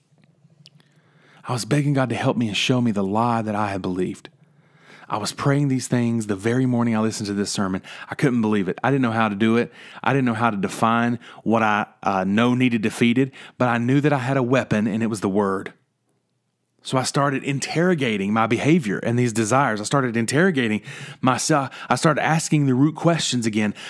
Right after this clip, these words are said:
I started trying to pinpoint why I had this desire. And you know what? I asked myself enough questions until I found the lie. And when I found the lie, I walked the word of God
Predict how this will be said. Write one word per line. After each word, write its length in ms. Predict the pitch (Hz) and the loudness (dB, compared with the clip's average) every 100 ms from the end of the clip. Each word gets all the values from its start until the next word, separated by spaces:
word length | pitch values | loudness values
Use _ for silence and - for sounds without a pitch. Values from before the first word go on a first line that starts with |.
| - | -4
I 80 | 107 | -2
started 280 | 123 151 127 | 0 0 0
trying 280 | - 156 139 | 0 2 2
to 80 | |
pinpoint 520 | - 156 165 - 139 101 | 2 2 4 4 2 2
why 280 | 131 156 151 | 2 2 2
I 20 | |
had 280 | 131 151 131 | 2 0 0
this 160 | 131 | -2
desire. 540 | 113 117 110 143 110 101 - - | 0 0 2 2 0 -4 -14 -10
And 100 | 107 | -4
you 60 | 131 | 0
know 80 | 143 | 0
what? 240 | 135 151 | 2 0
I 120 | 120 | 0
asked 220 | 117 139 - | -2 -2 -2
myself 360 | 127 139 131 | 0 -2 0
enough 200 | 127 127 | -2 -2
questions 460 | - 151 147 139 117 | 0 -2 -2 -4 -2
until 260 | 120 143 | -2 0
I 120 | 139 143 | 0 0
found 320 | 170 156 156 | 0 2 2
the 40 | |
lie. 420 | 151 175 175 165 - _ _ _ _ _ _ _ _ _ - - - - | 2 2 0 -2 -10 _ _ _ _ _ _ _ _ _ -20 -20 -18 0
And 140 | 156 | 2
when 80 | 170 | 4
I 80 | 151 | 2
found 280 | - 180 | 2 4
the 80 | 165 | 4
lie, 300 | 156 175 156 | 2 2 2
I 100 | 139 | 0
walked 520 | 143 131 165 165 - 127 | 0 2 2 0 -4 0
the 100 | 143 | 2
word 200 | 127 160 | 4 2
of 120 | 139 | 2
God 380 | 123 107 101 | 2 2 0